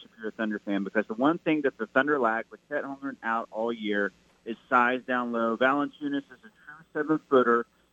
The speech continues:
You know, are they gonna double team him? Are they gonna swarm him? Is that gonna leave open the three-point shooters like Trey Murphy and C J McCollum? Uh, are they gonna let Jay Will or, or Sarge go one-on-one with them? Or do they go small ball? The Pelicans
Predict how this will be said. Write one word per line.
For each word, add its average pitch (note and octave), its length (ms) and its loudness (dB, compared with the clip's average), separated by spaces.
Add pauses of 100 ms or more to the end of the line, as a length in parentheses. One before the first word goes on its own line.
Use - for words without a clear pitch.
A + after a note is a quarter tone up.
(120)
You C#3 60 -2
know, D3 40 2
are C#3 160 0
they C#3+ 120 2
gonna C3+ 180 0
double A2 280 -2 (120)
team F#3+ 180 -4
him? F#3+ 220 -2
Are B2+ 120 0
they A#2+ 100 4
gonna A#2 200 0 (160)
swarm E3 260 2
him? F3+ 200 2
Is - 140 -6
that C3 180 0
gonna C3 160 0
leave C#3 260 2
open C#3 320 2
the A2 120 0
three-point C#3 600 -2
shooters C#3 300 -2
like A2 160 0
Trey C3+ 240 2
Murphy C3+ 480 0
and A2+ 160 -4
C C3+ 160 -6
J C3 80 2
McCollum? G3+ 720 2 (340)
Uh, D3 60 -2
are C#3+ 280 4
they C#3+ 180 -6
gonna C#3 140 2
let C3+ 260 4 (160)
Jay D#3 160 4
Will D3+ 520 4
or, A#2 200 4
or A2+ 180 0 (140)
Sarge C#3+ 260 2 (100)
go B2+ 80 -4
one-on-one B2 680 -2
with - 140 -2
them? E3 280 0
Or G3+ 180 4
do A#3+ 100 0
they A#3 120 4
go G#3 200 2 (200)
small F#3+ 300 -2
ball? A2 260 0
The G2 80 -8
Pelicans G3+ 540 0